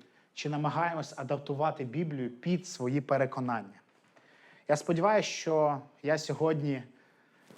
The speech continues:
міг бути світлом для вас не тільки, коли я світив ваші лиця цим потужним проектором, а якісь з цих докорів для вашого ок-, о-,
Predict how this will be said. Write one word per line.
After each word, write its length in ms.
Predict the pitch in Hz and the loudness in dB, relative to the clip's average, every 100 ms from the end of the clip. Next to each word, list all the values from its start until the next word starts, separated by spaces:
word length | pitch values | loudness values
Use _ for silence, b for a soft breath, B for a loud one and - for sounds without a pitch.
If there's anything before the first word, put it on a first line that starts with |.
| B B B B B B B _ _ _ 143 | B B B B B B B _ _ _ -2
міг 200 | 143 127 | 0 2
бути 460 | 147 151 147 135 - - | -2 2 4 4 -2 -12
світлом 540 | - 139 147 151 139 | -8 -2 -2 -2 -4
для 140 | 127 135 | 0 0
вас 260 | 139 131 | 0 -2
не 100 | 131 | -8
тільки, 460 | 131 170 160 - 117 b b b | 0 0 0 -4 -12 b b b
коли 240 | - 131 131 | -8 -4 -2
я 100 | 123 | -2
світив 420 | - 120 139 120 | -6 -6 -4 -4
ваші 380 | 123 117 - 120 | -4 -4 -8 -6
лиця 460 | 120 131 127 123 117 B B B | -2 -2 -4 -12 -14 B B B
цим 200 | - 131 | -6 -6
потужним 580 | 131 135 139 127 120 117 - _ b b b | -4 -2 -2 -2 -8 -10 -14 _ b b b
проектором, 540 | - 131 127 - 127 117 - b b b b | -4 0 0 -2 -12 -16 -18 b b b b
а 80 | - | -6
якісь 300 | 131 127 190 | -4 0 -2
з 100 | - | 0
цих 160 | 170 147 | -2 4
докорів 500 | 147 180 185 135 117 | 6 6 4 -2 -2
для 120 | 123 | -2
вашого 440 | 131 131 139 131 131 | -2 -2 -6 -8 -6
ок-, 340 | 139 160 - 160 | -2 -2 -4 -8
о-, 160 | 160 | -8